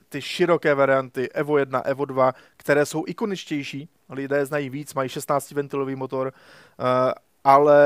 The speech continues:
vypadají krásně, ale je nutno říct, že právě ty největší úspěchy zaznamenal ten, eh, prapůvodní osmiventil.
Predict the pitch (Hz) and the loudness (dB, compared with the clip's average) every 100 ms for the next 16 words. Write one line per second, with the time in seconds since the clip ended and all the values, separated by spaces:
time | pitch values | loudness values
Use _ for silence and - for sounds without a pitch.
0 | 143 147 147 143 147 170 165 - 160 160 | 8 6 2 -4 0 2 2 4 8 8
1 | 180 - 165 165 208 _ _ _ _ - | 4 -6 -6 -6 -8 _ _ _ _ 2
2 | 277 269 - _ _ - 220 226 226 202 | 4 4 0 _ _ -2 -2 -2 -6 -8
3 | 190 190 185 175 170 170 165 _ _ - | -4 -4 2 4 4 4 0 _ _ -14
4 | 143 143 147 143 135 - 139 139 135 131 | -8 -8 -8 -10 -12 -8 -6 -6 -10 -12
5 | - 123 123 123 123 120 123 120 117 _ | -10 -8 -6 -4 -2 -2 -4 -10 -14 _
6 | _ _ _ 123 120 113 _ 143 131 151 | _ _ _ -8 -6 -8 _ 0 0 -4
7 | 131 127 123 117 - 117 107 107 110 | -10 -10 -10 -14 -14 -16 -16 -16 -20